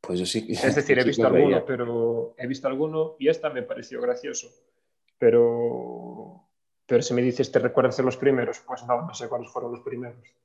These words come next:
Speaker 1: Pues yo creo que es que, es que la gracia de los youtubers encima es que están ganando dinero, mu-, dinero a, a montones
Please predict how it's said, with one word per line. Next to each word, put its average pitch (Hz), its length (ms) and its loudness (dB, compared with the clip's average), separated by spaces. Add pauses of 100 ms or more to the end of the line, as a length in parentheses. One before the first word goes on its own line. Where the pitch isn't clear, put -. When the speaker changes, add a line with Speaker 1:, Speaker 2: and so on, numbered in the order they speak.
Speaker 1:
Pues 98 140 -2
yo 104 80 0
creo 127 160 4
que 127 100 0
es 123 60 -8
que, - 300 -6
es 117 100 -10
que 139 120 -4
la 117 80 0
gracia 110 280 -2
de 135 80 0
los 127 120 2
youtubers 120 340 0
encima 120 300 0
es - 80 -4
que 104 60 -4
están 107 200 -4
ganando 120 260 0
dinero, 117 480 -2
mu-, - 220 -8 (320)
dinero 101 760 -2
a, 82 760 -2
a 98 100 -6
montones 92 640 -2